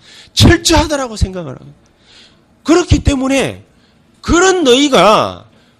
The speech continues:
뭔 이런 게 마-, 너무너무 많다 그 말이에요. 그리고 나중에는 마태복음 칠 장 일 절에서 오 절에는 또 뭐라고 그럽니까? 다섯 번이나 너희가 헤아리지 마라고 그랬어요.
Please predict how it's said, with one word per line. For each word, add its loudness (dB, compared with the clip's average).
뭔 2
이런 0
게 0
마-, -8
너무너무 -2
많다 -4
그 -18
말이에요. -16
그리고 0
나중에는 -4
마태복음 -4
칠 -6
장 -8
일 -10
절에서 -10
오 -8
절에는 -8
또 -12
뭐라고 -8
그럽니까? -14
다섯 -2
번이나 -8
너희가 -12
헤아리지 -2
마라고 -10
그랬어요. -20